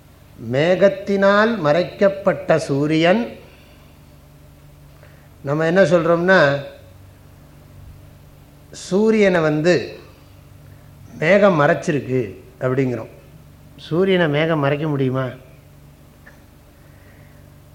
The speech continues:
மேகம் நம்ம கண்ணைத்தான் மறைச்சிருக்கு. நம்ம கண்ணைத்தான் மறைக்கிறதே தவிர, சூரியனை மறைக்க முடியுமோ? இத்தினூண்டு மேகம், எவ்வளவு பெரிய சூரியன் அது!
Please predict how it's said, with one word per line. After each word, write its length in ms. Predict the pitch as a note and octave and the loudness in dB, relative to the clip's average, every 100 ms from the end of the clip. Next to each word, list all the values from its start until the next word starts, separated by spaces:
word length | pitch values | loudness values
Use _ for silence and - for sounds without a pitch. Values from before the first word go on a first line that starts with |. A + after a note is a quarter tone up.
| - | -14
மேகம் 540 | B2+ D3 G3+ A3 A3+ E3+ | -4 0 2 2 2 2
நம்ம 260 | D#3+ G#3 | 2 2
கண்ணைத்தான் 480 | G#3 G3+ G3+ F#3+ G3 | 4 4 4 2 0
மறைச்சிருக்கு. 500 | E3+ D3+ C#3 A#2+ - - - - - - - - - - - - - - - | 0 -4 -8 -12 -16 -20 -20 -20 -20 -20 -20 -20 -20 -20 -20 -20 -20 -20 -20
நம்ம 440 | - G2+ C#3 F#3+ G#3+ | -16 -8 -6 0 0
கண்ணைத்தான் 580 | G#3 G#3 A3 G#3+ A3+ G#3+ | 2 2 2 0 0 2
மறைக்கிறதே 580 | F#3+ F#3+ F#3+ F#3+ F3 D3 | 2 2 0 2 0 0
தவிர, 680 | C#3 B2 A#2+ B2 D#3+ F3+ F3+ - - - - | -2 -4 -2 2 4 2 -2 -12 -18 -20 -20
சூரியனை 520 | - G#3 A#3+ A#3 A3 | -8 -4 0 0 2
மறைக்க 320 | G3+ G#3 G#3 | 2 2 0
முடியுமோ? 460 | G3+ F#3+ F#3 F#3 F3+ | 0 0 0 0 -2
இத்தினூண்டு 560 | F3 F#3 F#3+ F3+ E3+ | -2 -2 0 0 0
மேகம், 520 | D3+ E3 E3 E3+ D#3+ - - - - - - - - | -2 -2 -2 -2 -6 -12 -20 -20 -20 -20 -20 -20 -6
எவ்வளவு 420 | D3+ D#3+ G#3 G#3 | -4 2 4 4
பெரிய 320 | F3 F3+ E3 D3 | 2 -2 0 -2
சூரியன் 540 | D#3 F3+ F#3+ F3+ E3 | -2 0 2 2 2
அது! 540 | D3 D3 G#3+ A3 - | 0 0 0 -2 -12